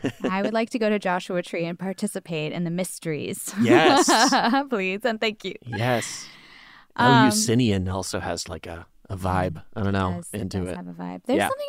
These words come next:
Speaker 2: about Greek mythology that gives you such a vibe.
Speaker 1: Oh, yeah, I know,
Speaker 2: It,
Speaker 1: right?
Speaker 2: it's just a vibe.
Speaker 1: Yeah.
Speaker 2: It's mood.
Speaker 1: It's a whole mood.
Speaker 2: Greek mythology is such a mood.
Speaker 1: <laughs> What about mood? Like, it's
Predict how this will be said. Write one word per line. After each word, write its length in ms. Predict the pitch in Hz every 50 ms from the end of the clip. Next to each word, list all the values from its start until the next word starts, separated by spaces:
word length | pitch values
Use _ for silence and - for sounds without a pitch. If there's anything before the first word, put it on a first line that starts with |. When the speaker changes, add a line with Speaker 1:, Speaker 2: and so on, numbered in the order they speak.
| 539 453
Speaker 2:
about 180 | 370 294 -
Greek 280 | - 226 233 240 - -
mythology 720 | 240 214 - 185 170 170 170 170 170 - - 151 143 -
that 220 | - 170 170 - - _ _ _ _ _
gives 260 | - 196 190 180 180
you 120 | 185 175 165
such 400 | - - - 285 294 285 - 269
a 80 | 233
vibe. 420 | 160 165 156 143 135 98 101 - - - _ _ _ -
Speaker 1:
Oh, 200 | 220 226 170 131
yeah, 280 | 101 107 165 208 214 151
I 120 | 127 143
know, 180 | 156 170 151 104
Speaker 2:
It, 40 | 101
Speaker 1:
right? 200 | 104 135 170 -
Speaker 2:
it's 200 | 220 - - -
just 440 | - - 330 330 302 - - - 240
a 60 | 196
vibe. 320 | 170 147 - 64 65 - - -
Speaker 1:
Yeah. 360 | 120 110 107 107 104 104 101 - -
Speaker 2:
It's 300 | 226 - - - - - - _ - - - _ -
mood. 560 | 202 214 226 240 247 220 185 170 156 165 175 - _ _ _ _ _ - - - -
Speaker 1:
It's 160 | 135 131 113 117
a 60 | -
whole 220 | - 120 123 120
mood. 360 | 113 110 107 101 101 98 98
Speaker 2:
Greek 240 | - 311 349 - -
mythology 600 | 403 - - 247 214 208 208 202 190 196 185 180 175
is 80 | 180
such 220 | - - 220 - 233
a 40 |
mood. 440 | 196 175 170 170 160 147 139 143 - -
Speaker 1:
<laughs> 60 | - - - - - - 127 - - - - _ - - - _ - - - _ - 220 - _ _ _ - - _ _ _ _ _ _ _ _ -
What 120 | - 311
about 220 | 359 381 220 175 131
mood? 420 | 113 110 110 107 104 101 - -
Like, 240 | 110 127 127 - - 523
it's 240 | 160 147 - - 208